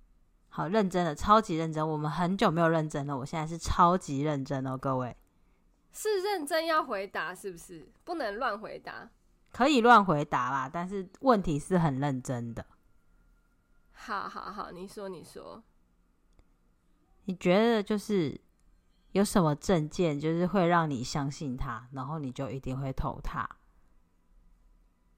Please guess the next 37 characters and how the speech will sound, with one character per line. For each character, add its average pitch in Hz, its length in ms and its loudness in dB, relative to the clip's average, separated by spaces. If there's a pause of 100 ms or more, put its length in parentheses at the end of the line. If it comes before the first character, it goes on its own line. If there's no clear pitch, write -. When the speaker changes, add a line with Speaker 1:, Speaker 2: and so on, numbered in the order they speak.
(1500)
Speaker 1:
就 - 140 -10
是 185 300 -4
哪 147 220 -2
一 208 80 0
点 - 360 -2
会 208 180 0
戳 180 240 2
中 147 320 0
你？ - 140 -14 (1000)
就 208 160 -8
是 214 180 -4
即 170 280 -4
便 202 220 2
你 143 100 -2
知 143 80 -2
道 165 120 4
他 170 160 2
不 160 140 0
会 143 140 2
选 131 200 -6
上， 131 300 -6
你 131 60 -4
也 123 60 -6
会 131 180 -6
投 - 260 -10
他， - 300 -12 (100)
有 165 140 2
没 175 100 0
有 202 100 2
这 196 160 -4
样 165 160 0
子 139 160 -12
的 120 160 -8
一 127 60 -4
个 131 160 -6
政 123 300 -6
见？ 131 240 -10